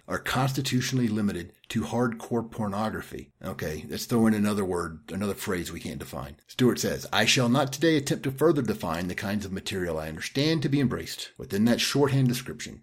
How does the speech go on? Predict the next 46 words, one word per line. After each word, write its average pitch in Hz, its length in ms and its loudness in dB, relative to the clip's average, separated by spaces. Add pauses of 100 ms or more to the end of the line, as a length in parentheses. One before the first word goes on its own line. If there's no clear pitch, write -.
(140)
and 92 160 -4
perhaps 135 380 0
I 110 80 -2
could 101 200 -6
never 120 260 0
succeed 104 640 -4
in 82 100 -6
intelligibly 101 720 -6
doing 87 320 -8
so." - 320 -8 (360)
You - 100 -10
can't. - 360 -10
But 139 260 4
I 95 100 -2
know 120 180 2
it 95 80 -2
when 113 100 -2
I 117 80 -2
see 82 260 -4
it, 78 220 -8
and 82 180 -8
the 82 40 -6
motion 87 340 -2
picture 95 240 -6
involved 82 500 -2
in 87 140 -6
this 87 140 -6
case - 320 -8
is 76 200 -10
not - 280 -12
that. - 320 -14 (120)
Thanks, 87 220 -4
Justice - 300 -8
Stewart. - 400 -10
"But 98 100 -2
I 87 100 0
know 120 280 6
it 135 100 2
when 117 120 2
I 92 100 0
see 127 280 2
it 127 120 4
has 98 180 -4
zero 123 500 2
practical 110 680 -2
application. - 760 -2